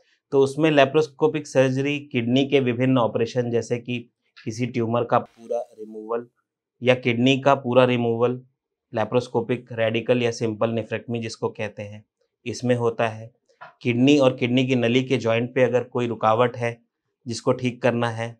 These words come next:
लेप्रोस्कोपिक पाइलोप्लास्टी जिसे कहते हैं। इसके अलावा प्रोस्टेट कैंसर से पीड़ित जो मरीज हैं, जिनमें पूरी तरह से प्रोस्टेट को निकालना है, जिसको रेडिकल प्रोस्टेटेक्टमी कहते हैं।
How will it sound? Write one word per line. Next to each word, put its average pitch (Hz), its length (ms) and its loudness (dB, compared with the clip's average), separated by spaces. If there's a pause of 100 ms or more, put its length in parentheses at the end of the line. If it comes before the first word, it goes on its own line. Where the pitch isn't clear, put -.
(140)
लेप्रोस्कोपिक 120 680 -4
पाइलोप्लास्टी 117 640 0
जिसे 113 260 -6
कहते 110 340 -8
हैं। 110 240 -12 (480)
इसके 131 320 4
अलावा 135 400 8 (480)
प्रोस्टेट 131 440 2
कैंसर 139 360 6
से 143 160 0
पीड़ित 131 320 0
जो 131 160 0
मरीज 131 320 2
हैं, 135 220 -4
जिनमें 127 360 -2
पूरी 127 180 -2
तरह 131 180 2
से - 140 -2
प्रोस्टेट 127 420 -2
को 135 100 -2
निकालना 120 520 2
है, 123 300 -12
जिसको 110 260 -6
रेडिकल 107 400 -2
प्रोस्टेटेक्टमी 113 680 -6
कहते 113 340 -6
हैं। 107 220 -12